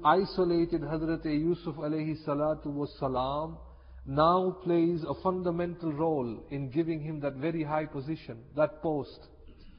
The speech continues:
And he becomes, "Ij'alni ala khaza'inil ard." Allah says in the Quran, he becomes the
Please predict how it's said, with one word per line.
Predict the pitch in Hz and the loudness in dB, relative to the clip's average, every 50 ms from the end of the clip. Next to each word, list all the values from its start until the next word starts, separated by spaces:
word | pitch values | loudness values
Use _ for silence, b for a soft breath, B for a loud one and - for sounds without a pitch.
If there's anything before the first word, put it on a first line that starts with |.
| b b b b b b b b - | b b b b b b b b -2
And | - 151 156 151 | 0 0 2 2
he | 156 165 156 | 0 0 0
becomes, | 135 156 156 151 - - 175 180 185 190 196 190 175 165 - - | 0 0 -2 -2 -2 0 2 2 2 2 -2 -6 -8 -10 -4 0
"Ij'alni | 151 147 135 147 147 139 151 180 196 202 196 196 202 202 196 | 0 0 0 0 -2 2 2 4 4 2 2 0 -2 -2 -2
ala | 160 143 147 156 170 175 175 160 - - | -2 0 0 2 2 2 0 0 -2 -4
khaza'inil | 156 135 127 143 175 180 185 175 175 165 160 151 147 - | -4 -2 2 2 4 4 4 2 0 0 0 0 2 4
ard." | 160 175 170 160 127 120 - - | 6 6 6 4 0 -6 -8 -6
Allah | 135 143 156 165 165 - | 0 4 4 4 4 2
says | - 170 147 | 0 -2 -2
in | 156 156 | -2 -4
the | 151 147 | -6 -6
Quran, | - - 139 131 135 147 165 175 180 B B B B B B B - | -6 -4 -4 -2 0 0 -2 -2 -4 B B B B B B B -2
he | 147 151 | -2 0
becomes | 143 151 147 - 180 180 175 180 160 147 | 0 -2 -2 0 -2 -2 -2 -2 -2 -2
the | 151 143 | -2 -2